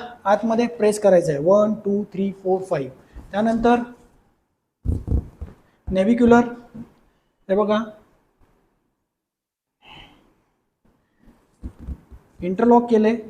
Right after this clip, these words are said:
रिलॅक्स सर, रिलॅक्स, गुडघा मोकळा सोडा, वन, टू,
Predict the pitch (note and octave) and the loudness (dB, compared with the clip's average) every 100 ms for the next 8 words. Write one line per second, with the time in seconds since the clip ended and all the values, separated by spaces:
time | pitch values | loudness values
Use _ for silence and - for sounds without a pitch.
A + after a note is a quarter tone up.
0 | - - - F#3+ F#3+ - F#3+ F3+ F#3+ - | -20 -20 -8 -6 -6 -8 -10 -8 -10 -12
1 | - F#3 G3+ G3+ G3 F#3+ E3+ E3+ _ _ | -8 -4 -4 -6 -10 -12 -14 -16 _ _
2 | _ _ - - F3 F#3+ F#3+ - E3+ F3 | _ _ -20 -10 -8 -8 -10 -12 -10 -8